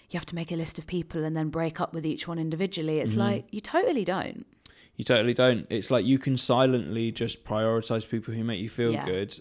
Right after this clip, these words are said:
Speaker 2: and
Speaker 1: Fill your
Speaker 2: just
Speaker 1: calendar
Speaker 2: don't
Speaker 1: with those
Speaker 2: prioritize
Speaker 1: people.
Speaker 2: people who don't.
Speaker 1: Yeah.
Speaker 2: Yeah.
Speaker 1: And then, yeah, oo-,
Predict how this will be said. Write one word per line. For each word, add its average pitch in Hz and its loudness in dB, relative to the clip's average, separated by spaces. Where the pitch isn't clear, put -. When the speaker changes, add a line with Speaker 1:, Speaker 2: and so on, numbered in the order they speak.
Speaker 2:
and 110 -2
Speaker 1:
Fill 185 6
your 185 6
Speaker 2:
just - 0
Speaker 1:
calendar 202 4
Speaker 2:
don't 160 4
Speaker 1:
with 160 4
those 113 4
Speaker 2:
prioritize 107 -4
Speaker 1:
people. 139 -4
Speaker 2:
people 120 -4
who 113 -2
don't. 110 -2
Speaker 1:
Yeah. 269 0
Speaker 2:
Yeah. 110 0
Speaker 1:
And 202 0
then, 208 4
yeah, 220 2
oo-, 240 -2